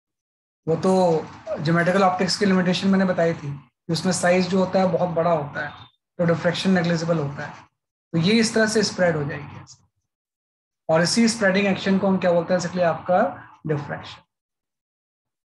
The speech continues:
ये इस तरह से। और जितना narrow slit होगा diffraction उतना ही ज्यादा होगा। स्लिट जितना आप नैरो बनाओगे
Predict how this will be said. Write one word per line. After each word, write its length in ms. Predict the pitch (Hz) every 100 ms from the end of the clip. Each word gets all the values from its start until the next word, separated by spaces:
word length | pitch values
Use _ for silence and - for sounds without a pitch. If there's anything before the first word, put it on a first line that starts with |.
| _ _ _
ये 120 | 160
इस 140 | 147 -
तरह 100 | -
से। 140 | - - -
और 100 | 185 180
जितना 340 | 214 269 302
narrow 300 | 269 214 240 262
slit 280 | 247 247
होगा 260 | 220 190 208 277 - - - -
diffraction 520 | 196 208 220 - 262
उतना 200 | 226 240
ही 80 | 233
ज्यादा 260 | 196 165
होगा। 1600 | 160 143 - _ _ _ _ _ _ _ _ _ _ _ _ 151
स्लिट 300 | 139 180 196
जितना 300 | 175 180 202
आप 180 | 202 190
नैरो 260 | 185 175 202
बनाओगे 520 | 196 180 170 165 190